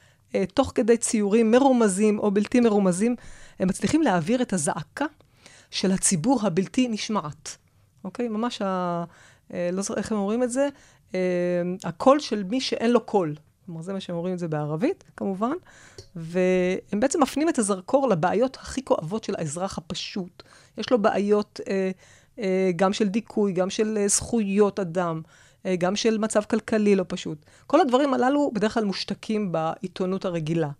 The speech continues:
אה, בעולם הערבי. והקריקטוריסטים הערבים מנצלים את זה שיש להם פה את הקריקטורה, להעביר את המסר שלהם. ואפרופו, כשדיברנו על קריקטורות בלי מילים, שכחתי לומר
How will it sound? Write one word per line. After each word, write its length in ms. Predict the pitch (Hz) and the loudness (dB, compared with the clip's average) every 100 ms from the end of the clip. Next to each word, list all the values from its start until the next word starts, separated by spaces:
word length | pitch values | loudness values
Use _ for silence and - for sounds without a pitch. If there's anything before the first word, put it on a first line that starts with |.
| _ _ _ _ | _ _ _ _
אה, 140 | 170 160 | -4 -2
בעולם 360 | 151 165 170 175 | 0 2 2 2
הערבי. 440 | 165 151 151 160 226 - | 0 -2 -4 -8 -10 -10
והקריקטוריסטים 760 | 175 175 185 190 220 311 349 | -6 -4 -4 -4 -4 -4 0
הערבים 300 | 294 233 254 | 2 2 0
מנצלים 460 | 254 202 - 226 269 | -2 -4 -2 -2 -2
את 60 | 247 | -2
זה 120 | 247 - - - _ | -4 -6 -20 -20 _
שיש 280 | - 190 214 | -6 -2 2
להם 140 | 247 214 | 2 2
פה 120 | 190 | -2
את 120 | 175 | -2
הקריקטורה, 680 | 165 170 151 - - 269 254 240 - _ _ - | -6 -8 -8 -6 0 2 2 -2 -12 _ _ -2
להעביר 440 | 175 175 170 247 | 0 2 2 2
את 120 | 226 | 2
המסר 300 | 190 190 220 | 2 2 0
שלהם. 240 | 214 180 165 | -2 -2 -2
ואפרופו, 560 | 175 208 240 - 269 269 | 0 -2 -4 -2 -2 -4
כשדיברנו 480 | - 175 165 185 226 | -8 -6 0 0 2
על 60 | 220 | -2
קריקטורות 480 | 196 180 175 226 190 | -4 -8 -4 -2 0
בלי 160 | 208 | 0
מילים, 340 | 208 190 294 294 _ - - | 0 0 -2 -4 _ -20 -20
שכחתי 400 | - 190 - 240 | -6 -6 -2 -2
לומר 360 | 185 262 254 | 0 0 -2